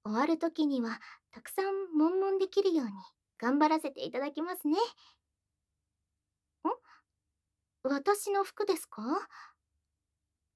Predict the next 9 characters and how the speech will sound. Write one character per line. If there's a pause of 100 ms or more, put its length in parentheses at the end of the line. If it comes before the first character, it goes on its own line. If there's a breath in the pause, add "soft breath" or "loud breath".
(100)
あ、 (1120 loud breath)
メ
ン
ズ
エ
ス
テ
で
は